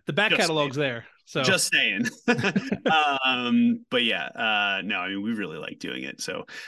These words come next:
Speaker 2: um, I'm sure even, you know, like I said, every time we put out a record, even with this one, even just doing in-stores, that's kinda where the idea came from, is we had to strip things down to be able to do, like, acoustic in-store versions, you know? And, like,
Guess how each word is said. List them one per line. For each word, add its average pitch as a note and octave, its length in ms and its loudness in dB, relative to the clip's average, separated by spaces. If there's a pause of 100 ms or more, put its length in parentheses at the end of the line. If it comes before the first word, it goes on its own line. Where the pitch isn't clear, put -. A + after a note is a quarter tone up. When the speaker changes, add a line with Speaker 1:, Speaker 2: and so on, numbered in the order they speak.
Speaker 2:
um, G#2+ 460 2
I'm A#2 220 4
sure G#2 640 0
even, G#2+ 260 -2
you A2 120 -4
know, F2+ 200 -4 (320)
like A2 140 -6
I G2 40 -2
said, G2 240 0
every A2+ 280 0
time A2+ 200 0
we A2+ 80 2
put A2+ 140 -2
out G2+ 120 0
a G2 60 0
record, G#2+ 440 -2
even A2 240 -4
with G#2 100 -6
this - 180 -4
one, F#2 120 -10
even G2 160 -4
just G2+ 180 -6
doing G#2+ 220 0
in-stores, F#2+ 480 -2 (360)
that's A#2 160 -2
kinda A2+ 200 -2
where G#2+ 100 2
the G#2 140 2
idea G2+ 280 -2
came A2+ 220 -4
from, - 220 -10
is - 120 -10
we G2 80 -4
had G#2 140 -2
to G2 80 -6
strip - 300 -4
things G#2 260 -2
down G#2 460 0
to G#2+ 80 -8
be G#2 120 0
able G2 140 -2
to G2 100 -2
do, G2+ 200 -6
like, F#2+ 260 -4
acoustic - 480 -6
in-store D#3 720 -4
versions, - 560 -8
you A#2+ 120 0
know? G#2+ 220 2
And, A2 160 0
like, G2+ 220 -4